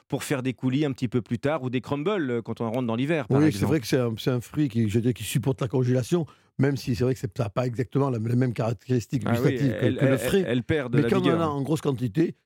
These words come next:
Speaker 2: si on a déjà fait des, des confitures comme Olivier, ben c'est bien de les congeler parce qu'on peut les réutiliser. Comme je disais tout à l'heure, en salé aussi, elles sont très intéressantes.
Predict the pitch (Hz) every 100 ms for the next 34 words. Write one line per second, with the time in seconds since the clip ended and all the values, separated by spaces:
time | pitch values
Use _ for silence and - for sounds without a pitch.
0 | - - 202 165 139 113 147 156 139 117
1 | 127 143 113 117 135 127 110 110 101 127
2 | 151 - _ - 120 - 127 147 131 -
3 | 131 123 113 156 170 - 135 139 127 131
4 | 113 117 110 147 156 _ _ 226 226 151
5 | 160 - 156 147 190 - _ _ - 196
6 | 185 165 139 127 - 185 - 127 120 -
7 | - 160 139 - 120 107 -